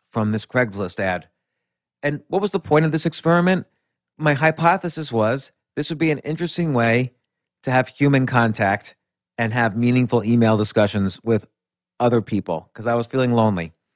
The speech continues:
And I was correct. I started emailing all these people who had all these problems. Most people, the problem was they had a crush on their boss at work and they wanted to know what to do about it. But there were some other issues as well.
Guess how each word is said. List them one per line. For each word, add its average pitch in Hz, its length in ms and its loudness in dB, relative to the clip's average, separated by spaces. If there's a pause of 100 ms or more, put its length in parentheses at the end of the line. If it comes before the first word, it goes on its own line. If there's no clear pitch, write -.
(520)
And 139 380 -4 (220)
I 120 120 2
was 143 160 2
correct. 185 500 0 (520)
I 123 560 0 (320)
started 135 480 -2
emailing 135 680 -2 (260)
all 117 220 -2
these 139 200 0
people 139 380 0
who 107 60 0
had 110 180 4
all 110 160 2
these 127 120 -2
problems. 160 420 0
Most 208 340 0
people, 165 340 2
the 135 80 -2
problem 143 380 0
was 120 400 -2 (380)
they 123 80 -2
had 123 180 2
a 117 80 0
crush 127 360 0
on 113 80 -2
their 110 120 0
boss 104 420 0
at - 160 -8
work 107 380 -2 (120)
and 110 120 -6
they 110 40 0
wanted 110 220 0
to 117 80 -4
know 110 140 4
what 107 180 2
to 104 60 -12
do 107 140 0
about 90 300 0
it. - 180 -10 (420)
But 202 300 2 (400)
there 196 120 4
were 180 100 6
some 160 140 0
other 123 400 2
issues 113 340 -4
as 104 140 -8
well. 92 320 -2